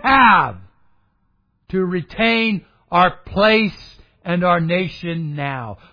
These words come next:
Look, the whole world is going after him. Jesus, the sovereign God, bringing to pass what God had ordained in the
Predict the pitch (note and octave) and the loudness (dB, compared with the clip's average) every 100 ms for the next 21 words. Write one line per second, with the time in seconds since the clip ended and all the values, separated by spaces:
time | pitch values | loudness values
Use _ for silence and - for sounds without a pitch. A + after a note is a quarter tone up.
0 | E3+ A#3 C#4 - F#3+ E3 F#3+ F3 E3 D#3 | -4 2 2 0 -6 -2 0 0 -2 -4
1 | B2+ G#2 _ - A2+ E2+ B2 A#2 A2 G2 | -6 -10 _ -16 -16 -10 -10 -10 -10 -12
2 | - D#2+ D#2 E2+ _ _ _ _ _ _ | -14 -20 -20 _ _ _ _ _ _ _
3 | _ _ _ _ _ _ _ _ _ _ | _ _ _ _ _ _ _ _ _ _
4 | _ - A#2 G#2+ - F#2 - - _ _ | _ -10 -6 -6 -8 -18 -20 -20 _ _
5 | _ _ _ _ _ G2 - A#2 A2 F#2+ | _ _ _ _ _ -16 -8 -4 -2 -4
6 | G2+ F#2 E2+ E2+ F2 - _ _ - A#2+ | -10 -12 -14 -16 -20 -20 _ _ -10 -6
7 | A#2+ A#2+ A2+ G#2+ - - D#2+ E2+ - - | -4 -4 -6 -10 -12 -14 -14 -16 -20 -20
8 | - _ _ _ _ _ G2+ G#2 A#2 - | -20 _ _ _ _ _ -10 -4 -4 -6
9 | - A2 G#2 F2+ E2 - _ _ _ - | -4 -2 -2 -4 -8 -16 _ _ _ -6
10 | A#2 A#2 A#2 A2+ F#2+ G2 E2+ D2+ D#2 - | -4 -2 -4 -6 -8 -10 -10 -14 -18 -20
11 | _ _ - C#3+ B2 B2 A2+ | _ _ -6 -4 -2 0 0